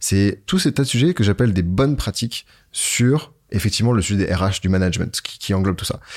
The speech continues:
Et, et l'idée, c'est que je vais recueillir ces bonnes pratiques-là et je vais les diffuser ensuite de plein de façons différentes, à travers des conférences, à travers la newsletter, à travers des documentaires. Donc c'est pour ça que je te disais, je me vois comme une éponge, parce que je vais aller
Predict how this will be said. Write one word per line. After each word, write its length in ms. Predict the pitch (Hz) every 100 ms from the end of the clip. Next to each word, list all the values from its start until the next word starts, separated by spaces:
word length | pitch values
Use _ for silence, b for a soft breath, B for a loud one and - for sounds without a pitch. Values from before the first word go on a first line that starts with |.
| B B 95
Et, 300 | 95 95 95
et 40 |
l'idée, 220 | 98 120
c'est 160 | 170 104
que 80 | 87
je 80 |
vais 220 | 90 95 -
recueillir 340 | 107 110 104
ces 80 | 92
bonnes 120 | 92
pratiques-là 360 | 90 - 113 -
et 80 | 104
je 100 | 92
vais 60 | 101
les 100 | 101
diffuser 320 | 113 117 104
ensuite 340 | 98 92 -
de 120 | 95
plein 160 | 90 110
de 60 | 104
façons 200 | 101 101
différentes, 400 | 95 92 87 -
à 120 | 90
travers 200 | - 90
des 60 | 87
conférences, 480 | - 90 98 113
à 60 | -
travers 220 | - 80
la 20 |
newsletter, 420 | 90 90 - 98 107
à 80 | 95
travers 180 | 85 90
des 80 |
documentaires. 560 | 87 87 92 90 110 131 B B B B -
Donc 120 | 98
c'est 60 | -
pour 80 |
ça 80 | 131
que 60 | 143
je 0 |
te 60 |
disais, 160 | 120 131
je 60 | 120
me 40 |
vois 120 | 104
comme 140 | 104 95
une 60 |
éponge, 340 | 92 113 135 101
parce 160 | -
que 100 | -
je 60 | 87
vais 80 | 92
aller 160 | 92